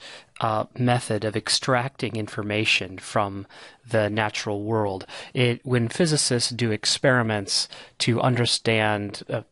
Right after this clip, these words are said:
microscopic or beyond microscopic particles, things that we can't see with even microscopes or, or our, uh, other sort of observational tools, we learn things usually by colliding them,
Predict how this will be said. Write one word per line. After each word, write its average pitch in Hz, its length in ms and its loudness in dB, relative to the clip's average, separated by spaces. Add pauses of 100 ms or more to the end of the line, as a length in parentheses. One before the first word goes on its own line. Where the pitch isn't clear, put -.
(160)
microscopic - 1160 -2 (320)
or 110 220 0
beyond 117 640 2
microscopic 110 880 -2
particles, 107 520 -4
things 123 200 -2
that 120 100 -4
we 117 80 -8
can't 127 360 0
see 113 500 0 (360)
with 113 320 2
even 117 260 2
microscopes 117 880 0
or, 107 420 -2 (120)
or 107 200 2
our, 104 280 0
uh, 107 440 0 (480)
other 117 260 2
sort 110 220 -2
of 107 260 -10
observational 120 680 -2
tools, 107 560 -2 (400)
we 151 180 6
learn 180 240 6
things 151 340 2
usually 185 380 4
by 139 180 2
colliding 120 640 -4
them, 98 300 -10